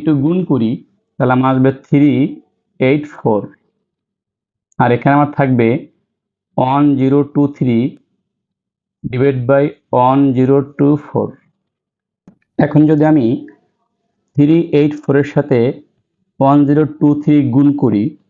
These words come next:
এবং সেই গুণ ফলকে যদি আমি ওয়ান জিরো টু ফোর দ্বারা ভাগ করি, তাহলে আমাদের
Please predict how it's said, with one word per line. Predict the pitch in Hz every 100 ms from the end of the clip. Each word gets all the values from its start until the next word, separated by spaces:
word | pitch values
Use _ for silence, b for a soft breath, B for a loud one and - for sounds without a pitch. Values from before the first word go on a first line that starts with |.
| _ _ -
এবং | 127 123
সেই | - 131 120
গুণ | 156 170 170 _ -
ফলকে | 143 143 143 143
যদি | 139
আমি | 131 120 - - _ _ _ -
ওয়ান | 139 147
জিরো | 139 151 147 - -
টু | 151 147
ফোর | 147 143
দ্বারা | 143 131
ভাগ | 143 147 -
করি, | 110 113 151 - _ _ _ _ -
তাহলে | 135 135
আমাদের | 143 139